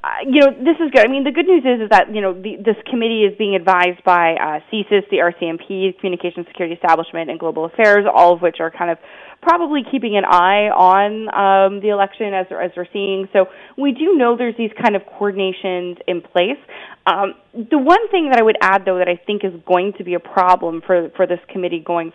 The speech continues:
forward is that, you know, they've said that they're gonna have to be foreign lo-,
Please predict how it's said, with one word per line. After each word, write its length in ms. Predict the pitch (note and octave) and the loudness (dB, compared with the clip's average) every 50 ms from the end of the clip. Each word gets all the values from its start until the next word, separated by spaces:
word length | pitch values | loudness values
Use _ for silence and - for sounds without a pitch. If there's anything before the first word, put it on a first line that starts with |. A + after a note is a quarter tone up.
| _ - | _ 0
forward 480 | G3 F#3+ F#3 F3+ F3+ E3+ E3 D#3+ E3 - - - - - _ _ - | 2 4 4 4 4 2 0 0 -4 -8 -18 -20 -20 -20 _ _ 0
is 320 | G#3+ G#3 G#3+ A3 G#3+ G3+ G#3 - - | 2 4 4 4 2 0 -4 -10 -14
that, 460 | - G#3 G#3 F#3+ F#3 F#3 F#3 - - - - | -4 -2 -2 0 2 2 2 2 0 -4 -14
you 140 | A3 G#3 G#3+ | -8 -4 -2
know, 200 | G#3 G3 F3+ E3+ | -2 -2 -2 -2
they've 260 | G3 B3 A#3+ A#3+ A3 A#3 - | -2 0 0 0 0 0 2
said 200 | - C4+ C#4+ B3+ | 2 2 4 4
that 80 | C4 A#3 | 2 2
they're 100 | A#3+ A#3 A#3 | 0 -2 -2
gonna 200 | A3 G#3 G3+ G3 | 0 -2 -2 -4
have 160 | F#3 F3+ - | -6 -12 -10
to 80 | - G3 | -8 -6
be 120 | F#3 F3 - - | -6 -6 -6 -2
foreign 300 | F3+ F3 E3+ E3 E3 D#3+ | -2 0 0 0 -2 -4
lo-, 120 | D#3 D3+ | -8 -8